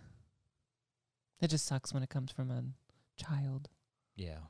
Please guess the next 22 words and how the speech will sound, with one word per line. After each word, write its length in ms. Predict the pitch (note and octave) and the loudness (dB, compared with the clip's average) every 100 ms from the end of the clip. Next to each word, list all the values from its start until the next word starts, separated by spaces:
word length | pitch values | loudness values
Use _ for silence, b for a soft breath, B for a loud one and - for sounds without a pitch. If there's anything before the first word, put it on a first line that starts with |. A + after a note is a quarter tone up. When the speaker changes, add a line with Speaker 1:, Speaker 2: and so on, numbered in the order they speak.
| _ _ _ _ _ _ _ _ _ _ _ _ _ _ _ _ _ _ _ _ _ _ _ - | _ _ _ _ _ _ _ _ _ _ _ _ _ _ _ _ _ _ _ _ _ _ _ 2
Speaker 2:
I 60 | |
know 200 | D3+ D#3+ | 6 8
some 260 | C3 - B2 | 6 4 4
of 120 | A2+ | 6
our 120 | G2+ | 4
listeners 420 | F2+ F2+ F#2+ F2+ F2 | 4 2 0 -2 -2
are 60 | |
probably 260 | E2 F2+ E2+ | -2 -2 0
gonna 180 | F2 F2 | -2 -4
say 180 | - | -2
that 120 | G2 G2 | -4 -4
she 140 | F2+ | -4
was 140 | E2 | -6
very 440 | E2 F2+ E2 D#2+ D#2+ | -4 -2 0 -2 -6
selfish, 680 | - F#2 F2 - E2+ E2+ - - | -2 0 0 0 -4 -4 -10 -4
that 280 | E2 D#2+ - | -2 -2 -6
she 240 | - F2 E2 | -10 -6 -4
ran 260 | E2 E2 | -4 -4
to 60 | E2 | -4
Europe, 460 | D#2+ E2 E2 E2 - _ - | -4 -2 0 -2 -6 _ -8
got 160 | F2 | -6
a 120 | E2 | -4